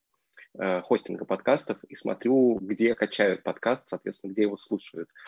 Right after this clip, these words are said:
Это немножко, конечно, односторонняя такая штука, но у меня воображение в этот момент очень хорошо работает.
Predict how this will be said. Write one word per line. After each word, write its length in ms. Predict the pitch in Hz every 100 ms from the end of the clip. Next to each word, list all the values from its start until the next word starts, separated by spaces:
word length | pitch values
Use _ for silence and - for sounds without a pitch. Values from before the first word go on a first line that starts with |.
| - _ -
Это 160 | 101
немножко, 240 | 120 120 -
конечно, 360 | 110 110 107
односторонняя 720 | 101 107 - 113 170 202 143 104
такая 800 | 98 - 95 95 92 95 98
штука, 400 | 95 - 110 -
но 500 | 95 110 131 147 135 110 123 - - - -
у 80 |
меня 240 | 123 131 123
воображение 560 | 120 113 120 131 147
в 40 | 120
этот 160 | 113
момент 280 | 117 117 120
очень 160 | 117 -
хорошо 320 | - 120 95
работает. 500 | 95 104 156 107 92